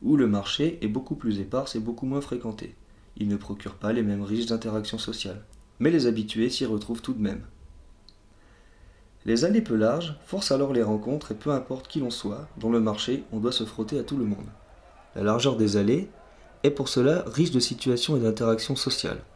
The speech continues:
Elles font moins de deux mètres cinquante et quand les stands sont installés, il est difficile de se tenir à plus de trois de front.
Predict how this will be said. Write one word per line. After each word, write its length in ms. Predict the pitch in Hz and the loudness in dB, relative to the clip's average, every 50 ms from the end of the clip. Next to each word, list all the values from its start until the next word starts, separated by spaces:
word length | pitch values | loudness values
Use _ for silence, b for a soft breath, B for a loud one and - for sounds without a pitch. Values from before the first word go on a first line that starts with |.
| - B B B B B B B B B | -20 B B B B B B B B B
Elles 160 | - - 104 104 | 0 2 2 2
font 160 | - 107 104 | 4 4 6
moins 180 | 107 117 131 | 6 6 6
de 120 | 139 123 110 | 6 4 4
deux 120 | 101 104 | 4 4
mètres 180 | 98 98 98 - | 2 2 0 0
cinquante 540 | - 113 110 110 - 151 196 202 - - B B B B - | -2 -2 -2 0 0 0 0 0 -2 -6 B B B B -8
et 80 | - 117 | -6 -2
quand 160 | - - 156 | 0 2 4
les 100 | 151 139 | 4 4
stands 280 | - - - 127 120 120 | 2 2 0 0 0 0
sont 260 | - - 110 104 - | 0 -2 -2 -2 -2
installés, 440 | 107 - - - 113 113 123 156 170 B B B B B B B - | -2 -2 0 0 2 2 2 0 -2 B B B B B B B -2
il 120 | - 123 120 | 2 4 4
est 80 | 120 | 4
difficile 460 | 113 131 160 156 - 139 - - 165 | 4 2 0 -2 -2 -2 0 0 2
de 100 | 156 131 | 2 2
se 180 | 120 - - 107 | 2 0 -2 -6
tenir 400 | 104 - - 113 123 143 151 120 | -6 -2 0 2 4 4 2 2
à 80 | 107 101 | 0 -4
plus 200 | - - 139 139 | -2 0 0 2
de 120 | 117 107 | 2 2
trois 260 | 107 - - 143 143 | 0 0 0 0 2
de 80 | 127 113 | 2 0
front. 240 | - - - 95 | -2 -6 -10 -10